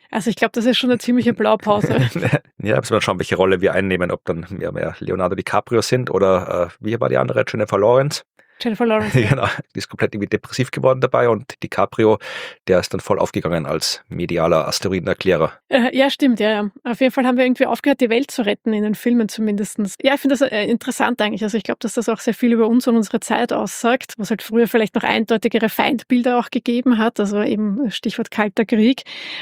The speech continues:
Speaker 1: wo das vielleicht einfach einfacher war, ja, simpel gesagt, ja, und jetzt doch irgendwie die Krisen auch komplexer geworden sind und ich glaub, das spiegelt sich durchaus in den Filmen auch.
Speaker 2: Ja, muss schauen, wie es dann wirklich ist. Wir haben das noch nicht erlebt, ein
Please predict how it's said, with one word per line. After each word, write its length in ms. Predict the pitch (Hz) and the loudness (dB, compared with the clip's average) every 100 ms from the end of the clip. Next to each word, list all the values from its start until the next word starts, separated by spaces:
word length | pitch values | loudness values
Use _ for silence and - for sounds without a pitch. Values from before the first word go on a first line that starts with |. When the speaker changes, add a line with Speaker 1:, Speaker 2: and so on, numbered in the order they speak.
| - | -4
Speaker 1:
wo 80 | 214 | -2
das 140 | 208 | 0
vielleicht 280 | - 220 - - | 0 0 0 -4
einfach 380 | - - 202 233 - | -4 -4 -4 -6 0
einfacher 520 | 247 285 190 240 208 | 0 2 0 0 2
war, 220 | 214 254 220 | 4 4 2
ja, 140 | 233 - - | -2 -6 -18
simpel 400 | - - 226 247 | -4 0 2 0
gesagt, 420 | 220 - 233 - | -2 0 0 0
ja, 160 | 214 226 | -2 -2
und 140 | 220 | -2
jetzt 240 | 226 - - | -2 -2 -2
doch 160 | 226 | 0
irgendwie 240 | 240 220 196 | 2 0 -2
die 100 | 214 | -2
Krisen 380 | 220 226 240 254 | 2 4 4 2
auch 160 | 311 | -2
komplexer 560 | - 233 - 233 - 262 | -2 -2 0 -2 0 0
geworden 340 | 233 220 226 | 0 0 0
sind 320 | 233 247 262 | 0 2 2
und 160 | 226 202 - - - | 0 -4 -12 -20 -20
ich 60 | - | -4
glaub, 160 | 240 | -2
das 80 | - | -2
spiegelt 300 | - 277 302 | 0 0 0
sich 160 | - 233 | -2 0
durchaus 280 | 277 277 254 | 2 4 4
in 100 | 240 | 4
den 100 | 226 | 2
Filmen 420 | - 247 269 196 | 0 2 2 2
auch. 240 | 196 - - - | 0 -4 -10 -10
Speaker 2:
Ja, 260 | 98 123 110 | 0 2 2
muss 240 | 104 101 123 | 0 0 2
schauen, 220 | 139 110 | 0 0
wie 40 | |
es 60 | 98 | -2
dann 140 | 101 | -2
wirklich 260 | 98 - - | -4 -4 0
ist. 340 | 123 - - - | 2 2 0 -4
Wir 260 | 92 90 92 | -4 -2 0
haben 180 | 110 110 | 0 0
das 160 | 98 | -2
noch 80 | 104 | -2
nicht 120 | 101 | -2
erlebt, 500 | 90 90 110 - - - | 0 2 0 -4 -18 -10
ein 220 | 90 82 | -8 -8